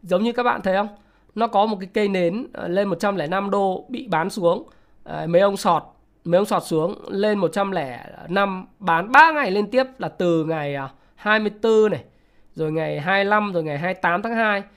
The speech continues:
Cứ lên trên một trăm lẻ năm, các bố bảo là cao rồi, các bố bán. Bán xong cái nó,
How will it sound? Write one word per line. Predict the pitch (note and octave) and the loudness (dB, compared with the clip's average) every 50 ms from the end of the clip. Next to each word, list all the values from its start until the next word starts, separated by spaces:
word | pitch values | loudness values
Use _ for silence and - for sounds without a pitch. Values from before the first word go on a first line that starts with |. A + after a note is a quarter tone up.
| _ _ _ _ _ _ | _ _ _ _ _ _
Cứ | - A3 B3 D4+ | -2 -2 0 2
lên | G4 G#4 G4 F4 C#4+ C4 C4+ A#3+ A3+ | 2 4 4 6 6 4 4 0 -4
trên | A3 B3 A#3 A#3 | -2 -2 -2 -2
một | G#3 - | -2 -2
trăm | A3 G#3+ | -2 -2
lẻ | G#3 D#3+ C#3 | -2 -4 -2
năm, | D#3+ G3 G3 F#3 F3+ | -2 -2 -4 -4 -4
các | G3+ G#3 | -6 -4
bố | G3 F3 E3+ E3+ G3 | -2 -2 -2 0 0
bảo | A3+ G3 C#3+ C#3 | 0 0 0 -2
là | C#3 C#3 B2+ B2+ - _ _ - D3 _ | -4 -6 -8 -10 -14 _ _ -20 -8 _
cao | G3 G3 G3 F#3+ F3+ | 2 2 4 4 2
rồi, | E3+ D#3+ D#3 D#3 | 2 0 -2 -2
các | - F#3+ | -4 -4
bố | F#3+ G3+ F#3+ F#3+ | -2 -2 0 2
bán. | F#3+ F3+ E3 E3 G#3 C4 - _ _ _ _ _ _ | 2 2 2 0 -4 -6 -12 _ _ _ _ _ _
Bán | F#3 E3+ D#3+ D3+ D#3+ G3 G#3+ | 0 0 2 2 0 -2 -2
xong | - A3+ G3 F3+ E3+ E3+ | 0 2 2 2 2 -2
cái | D#3+ E3 D3+ C#3+ D3 D#3 F3 F#3 E3+ D#3 | -4 -4 -4 -4 -4 -4 -4 -4 -4 -6
nó, | D3+ D3 D3 | -6 -8 -10